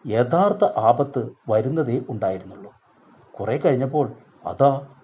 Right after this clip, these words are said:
മറ്റൊരു കപ്പൽ അവർക്ക് നേരെ വരുന്നു. അത് കടൽ കൊള്ളക്കാരായിരുന്നു.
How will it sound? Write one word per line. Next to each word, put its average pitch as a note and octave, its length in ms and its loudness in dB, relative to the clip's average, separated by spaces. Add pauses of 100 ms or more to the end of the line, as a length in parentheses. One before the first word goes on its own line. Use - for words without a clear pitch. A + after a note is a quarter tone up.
(120)
മറ്റൊരു F#3 500 2
കപ്പൽ A2+ 520 0
അവർക്ക് B2+ 400 -2
നേരെ A2 200 -2
വരുന്നു. G2+ 360 -8 (640)
അത് D3 340 -4 (280)
കടൽ F3 180 4
കൊള്ളക്കാരായിരുന്നു. D3 800 0